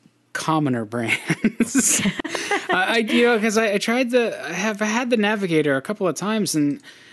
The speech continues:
yeah, yeah, it's, it's nice and all, but, um,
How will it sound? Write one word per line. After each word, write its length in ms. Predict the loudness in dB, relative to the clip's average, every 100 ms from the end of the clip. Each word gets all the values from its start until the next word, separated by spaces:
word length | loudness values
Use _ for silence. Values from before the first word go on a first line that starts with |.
| -6
yeah, 160 | 0 2
yeah, 220 | 4 4
it's, 260 | 2 0 -8
it's 240 | -4 -4 0
nice 360 | 0 0 -6 -4
and 120 | -2
all, 180 | 0 0
but, 280 | 0 -2 -2 _ _ _ _ -6
um, 480 | 0 2 2 0